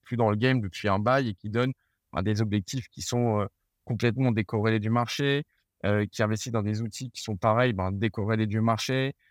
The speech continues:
euh, qui, euh, qui justement nous incitent les gens à faire de la prospection, mais eux ne le font pas. Euh, en fait, tout ça, je pense que, heu,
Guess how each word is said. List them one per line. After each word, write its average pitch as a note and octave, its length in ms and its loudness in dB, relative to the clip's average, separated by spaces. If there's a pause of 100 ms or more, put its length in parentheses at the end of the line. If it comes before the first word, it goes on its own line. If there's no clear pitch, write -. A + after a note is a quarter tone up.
(220)
euh, G#2 880 0
qui, C3 240 0
euh, G#2+ 440 0
qui A#2+ 140 -2
justement B2 440 0
nous A#2 320 0
incitent B2 480 -2
les A#2+ 180 2
gens B2 200 0
à A2+ 40 0
faire A2+ 120 -2
de A2 40 2
la A2 80 2
prospection, B2 560 -2
mais A#2 240 2
eux C3+ 80 2
ne A#2+ 120 2
le G#2 80 -2
font A2 220 -6
pas. C3+ 280 0 (460)
Euh, G#2+ 160 2
en A2 100 -4
fait, C#3+ 140 0 (380)
tout C#3+ 140 0
ça, D#3+ 520 2
je - 120 -10
pense D3 260 -4
que, A#2+ 420 -2
heu, G2 540 -2